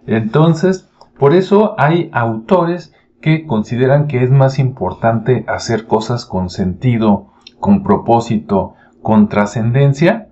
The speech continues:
y al alcanzarlo, bueno, pues además de lograr esa meta, pues llega la, la felicidad. Pero la felicidad no es el fin, ¿no? Es un sentimiento, es una consecuencia de algo.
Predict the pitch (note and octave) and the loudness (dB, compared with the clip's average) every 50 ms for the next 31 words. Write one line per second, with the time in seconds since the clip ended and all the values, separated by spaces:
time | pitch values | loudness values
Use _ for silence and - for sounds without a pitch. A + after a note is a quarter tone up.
0 | _ _ - - _ - - D3 D#3+ E3 D#3+ - - - G#2+ G#2+ G#2 F#2+ F#2+ - | _ _ -20 -20 _ -2 2 2 4 4 2 -2 -2 -4 -2 -2 -2 -4 -4 -4
1 | - G#2 G#2 G#2 G#2 - A2+ A2+ A#2+ B2+ - G3 F#3 D#3 C#3+ C3+ D#3 G#3 G#3+ A3 | -4 -2 -2 -4 -4 -2 -2 0 0 0 2 2 2 2 2 -2 -2 -2 -4 -4
2 | - - _ _ _ _ _ _ _ _ _ _ _ _ _ _ _ - - _ | -8 -16 _ _ _ _ _ _ _ _ _ _ _ _ _ _ _ -20 -20 _
3 | _ - - B2+ C3+ C3+ C#3 E3+ G#3+ - - - - _ _ - G2+ - A2 G#2 | _ -2 0 2 4 4 4 2 2 0 -4 -12 -20 _ _ -16 -8 -4 0 0
4 | G#2+ A#2 A#2+ A#2+ B2+ C3 A#2+ A2 G2+ G#2 A2 A2+ A2+ A#2 A2+ - C#3+ C#3+ C#3 C3+ | 2 2 0 0 0 0 0 2 2 4 4 2 2 0 0 0 2 2 2 0
5 | C#3 - E3 G3 G3+ - - - _ _ _ - G2 G2 F#2+ A2 A2+ G#2+ A#2 B2 | 2 2 0 0 0 -2 -8 -20 _ _ _ -6 -4 -2 -2 -2 -2 0 0 0
6 | B2+ B2 - - - G#2 G2 F#2+ F#2 F#2 F2+ F2+ E2+ - - - G2 G2 F#2 - | 0 -2 -4 -6 -6 -4 -2 0 0 0 0 -2 -2 -4 -6 -8 -6 -6 -6 -6
7 | - F#2 F#2 F#2+ F2+ - - G2 F#2 G#2+ G2 F2+ - - _ _ - - _ _ | -6 -6 -6 -6 -8 -6 -6 -2 0 2 0 0 -2 -8 _ _ -20 -20 _ _
8 | - G2+ G2 F#2+ F#2+ F#2+ - A2+ G2+ G2+ G2 - A2 G#2+ A2+ A#2+ C3 C3+ B2+ A#2 | -6 -4 -2 -2 -2 -2 -2 0 0 0 0 -2 -4 0 2 2 0 0 -2 -4
9 | A#2 A#2 A#2 A#2 A#2+ A#2+ A#2+ A2+ - - A#2+ A2+ G#2+ G#2+ - - B2 A#2+ A2+ G#2 | -2 -2 -2 -2 -2 -4 -6 -6 -4 -4 -4 -4 -4 -6 -2 0 0 2 2 2
10 | F#2+ G2 A#2 E3 F#3 - G#3 - - D3+ B2+ A#2 A2+ - A#2+ G#2+ G2+ F#2+ F#2 F#2 | 2 2 4 2 2 2 0 -6 -4 -4 -4 -4 -4 -2 -2 -2 -2 -2 0 0
11 | G#2 A2+ A#2 A2+ G#2+ - A2 G#2+ G#2+ - A2+ A2 A2+ G#2+ A2 - F#2 F2+ - - | 2 2 2 -2 -2 -2 -4 -4 -2 0 0 0 0 0 -2 -2 -4 -4 -4 -6
12 | E2+ - F#2 F#2 F2+ F#2+ - G#2 G2 G2 G2 G2+ A2 B2+ C3+ C#3+ C#3 B2+ C3 B2 | -8 -4 -4 -4 -2 -2 0 0 2 2 4 4 4 4 2 0 0 -2 -2 -4
13 | - | -6